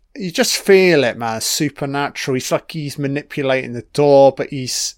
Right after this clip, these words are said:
he's hiding right now, isn't he? Not that closet, mate. It's the other one. Here we go.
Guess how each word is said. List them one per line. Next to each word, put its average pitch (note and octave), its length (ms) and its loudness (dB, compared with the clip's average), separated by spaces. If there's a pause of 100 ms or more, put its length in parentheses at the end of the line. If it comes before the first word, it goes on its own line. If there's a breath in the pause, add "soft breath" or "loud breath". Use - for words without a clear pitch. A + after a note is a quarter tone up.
(180)
he's C#3+ 200 -8
hiding D3 500 2
right G#2 220 -4
now, G#2 260 -8
isn't B2 120 -8
he? G2+ 180 -12 (1600)
Not B2+ 340 -2
that C#3 300 0
closet, B2 480 -4
mate. C3 360 -6 (140)
It's - 160 -12
the C3+ 120 2
other C3+ 200 2
one. A2 380 -6 (3500)
Here A2+ 180 -8
we G2+ 120 -12
go. G2+ 300 -10